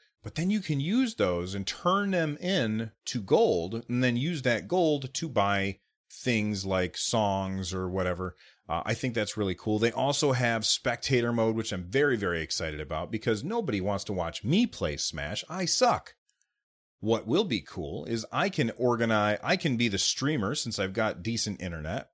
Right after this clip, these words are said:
okay? And I can organize, like, a tournament of the Nerd Nest, okay? And,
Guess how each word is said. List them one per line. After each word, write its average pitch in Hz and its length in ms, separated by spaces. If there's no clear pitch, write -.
okay? 90 440
And 120 240
I 143 140
can 147 140
organize, 113 440
like, 101 200
a - 20
tournament 107 720
of 107 500
the 107 80
Nerd 104 460
Nest, 95 580
okay? 95 460
And, 123 420